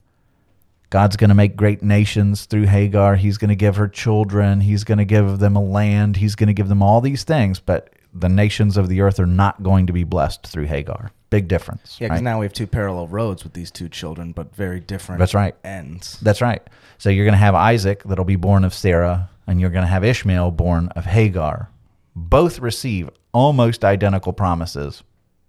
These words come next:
Speaker 1: with one very radical exception.
Speaker 2: Yeah.
Speaker 1: The angel is, is comforting her. "Hey, like, I know Abraham, who's the father figure here, he's a mess. Like, he's not, he's not protecting you. He's not serving you. He's not looking out for you.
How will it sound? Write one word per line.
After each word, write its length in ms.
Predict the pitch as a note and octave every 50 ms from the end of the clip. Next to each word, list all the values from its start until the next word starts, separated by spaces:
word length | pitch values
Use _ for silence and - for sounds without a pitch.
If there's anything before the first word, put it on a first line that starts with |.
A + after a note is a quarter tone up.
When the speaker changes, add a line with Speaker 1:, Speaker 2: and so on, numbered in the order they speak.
| _
Speaker 1:
with 200 | - F2 F2+ E2+
one 480 | E2 E2+ E2 F2+ F2+ F2+ F2 F2 F2 E2+
very 640 | D#2+ D#2+ D#2+ E2+ F2 F2+ F2+ G#2 G2+ G2 F#2 F2+ E2
radical 520 | D2+ D#2 D#2 D#2 D2+ D2 C#2+ - - B1+
exception. 600 | B1+ - - - - - - - - - - G2+ - _ _ _ -
Speaker 2:
Yeah. 80 | - - _ _ _ _ _ _ _ _
Speaker 1:
The 180 | - G#2+ B2 -
angel 440 | C3+ D3 E3 E3+ C#3 B2 A2 G#2
is, 240 | G2+ G2 F#2+ - - -
is 160 | G#2 G2+ -
comforting 500 | - - B2 A#2+ G#2+ - F#2+ F#2 F2 E2
her. 160 | F2+ E2+ D2
"Hey, 240 | E2+ G#2+ A2 G2 - -
like, 200 | - G#2+ G#2 -
I 100 | G2+ G2+
know 500 | G2+ G2+ G#2+ A2 A2 G#2+ G2+ G2 G2 G2+ - _ _ -
Abraham, 600 | A2+ A#2 A2 F#2+ G2+ F#2 F#2+ F#2+ F2 F2 F#2 A#2 -
who's 240 | A#2 A2+ A2 G2 F#2+
the 100 | - G2+
father 360 | - - G2+ G#2 G#2 G2+ G#2+ G#2+
figure 320 | - B2+ A#2+ A#2 B2 A#2+
here, 380 | A2 A#2+ B2 B2 B2+ B2+ B2 - _ _ _ _ _ _
he's 320 | - - - A2+ G#2+ F#2+ -
a 60 | G2
mess. 480 | F#2 F2 D#2 - - - - - - - _ -
Like, 220 | G2+ F#2+ F#2 -
he's 260 | - G#2+ G#2+ G2+ F2+ G2+
not, 340 | G#2 G#2 G2+ G2 - - _
he's 200 | - G2 F#2+ F2
not 180 | G2+ F#2 D#2+ -
protecting 480 | G2 F2+ - A#2+ A#2 A2+ - A#2 A2+
you. 220 | A2+ G#2+ A2 A2+ -
He's 300 | - G#2 G2 F#2+ F2+ E2+ -
not 240 | G2 F2+ F2+ - -
serving 400 | - - A#2 A2+ A2 A2+ A2+ A2+
you. 140 | A2+ A2+ A2+
He's 200 | G2+ - F#2+ E2+
not 220 | F#2 F#2 F2 C#2+
looking 240 | F2+ F#2+ - G2+ F#2+ G2+
out 220 | G2+ G#2 G2 -
for 100 | - A2+
you. 240 | A2+ A2+ A2+ A2